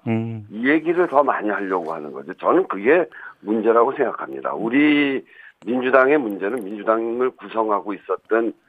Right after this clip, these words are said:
Speaker 2: 사실 모든 사람들이
Speaker 1: 음.
Speaker 2: 어, 그 위기에 대한 대처를 제대로 못하고 설계대로 집을 짓는데 열심히 하지 않고 하는 문제에 전 있었다고 생각해요.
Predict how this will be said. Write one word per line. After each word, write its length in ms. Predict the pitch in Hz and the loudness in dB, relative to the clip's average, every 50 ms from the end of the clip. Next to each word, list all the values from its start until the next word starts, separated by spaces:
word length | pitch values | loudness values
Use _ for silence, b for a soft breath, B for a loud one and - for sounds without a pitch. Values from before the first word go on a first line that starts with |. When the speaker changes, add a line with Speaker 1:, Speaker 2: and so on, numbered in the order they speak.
| b b b _ _ | b b b _ _
Speaker 2:
사실 340 | - - 123 - - 147 160 | -4 -4 -4 -2 -2 -2 -2
모든 440 | 147 101 92 104 147 139 151 160 147 | -2 0 0 0 2 4 4 2 2
사람들이 760 | 131 131 131 127 120 113 104 92 90 85 87 107 131 143 139 113 | 2 2 2 2 2 2 -2 -8 -8 -6 -4 -4 -2 -2 -4 -4
Speaker 1:
음. 400 | 113 113 107 110 110 107 107 - - | -4 -4 -4 -6 -8 -12 -12 -8 -2
Speaker 2:
어, 300 | - 87 92 92 90 - | 2 4 4 4 4 2
그 160 | - - 110 | -2 -8 -8
위기에 520 | 98 101 117 113 98 120 123 120 120 120 117 | -6 -8 -8 -6 -4 0 2 4 4 4 4
대한 260 | 110 98 98 104 104 104 | 4 4 4 4 2 0
대처를 420 | - 92 - - 92 92 101 101 - | -6 -10 -10 -8 -4 -4 -4 -4 -4
제대로 320 | 90 87 80 92 92 104 | -6 -6 -4 -4 -2 -2
못하고 680 | 104 90 80 - - 78 76 71 71 101 127 165 202 - B B B B B B B _ - - - | -4 -4 -6 -8 -8 -8 -8 -4 0 0 2 2 0 -2 B B B B B B B _ -8 0 2
설계대로 600 | 165 175 175 190 180 180 180 143 131 127 131 127 | 2 4 4 4 4 4 2 0 0 0 -2 -2
집을 320 | - - 107 98 123 117 | -4 -8 -8 -6 -6 -6
짓는데 460 | - - 101 104 95 95 92 98 104 90 | -6 -6 -6 -4 -4 -4 -2 -2 -2 -2
열심히 340 | 80 - - - - 107 101 | -4 -6 -8 -6 -4 -4 -4
하지 200 | 92 92 - - 107 | -4 -4 -2 -2 -2
않고 340 | 85 76 80 - - 87 | -2 -2 -6 -4 -2 0
하는 200 | 85 107 156 156 151 | 2 4 4 4 4
문제에 360 | 135 120 110 101 104 107 101 92 | 4 2 2 2 2 2 2 2
전 180 | 101 101 101 | 2 2 2
있었다고 440 | 95 - - 104 - - 78 76 73 | 0 0 -2 -2 0 0 -2 -2 -2
생각해요. 220 | - - 67 64 | -6 -10 -10 -10